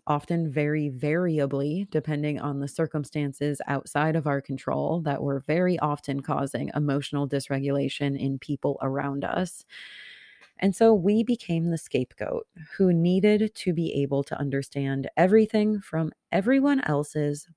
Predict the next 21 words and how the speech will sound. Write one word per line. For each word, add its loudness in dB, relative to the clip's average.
point -2
of -2
view. -2
And 4
on 4
that 4
note, 0
those 2
old 4
trauma 0
partners, -2
the 6
people 4
who 2
you 2
have -2
designed 2
faulty 0
brain 2
coding 2
with, -2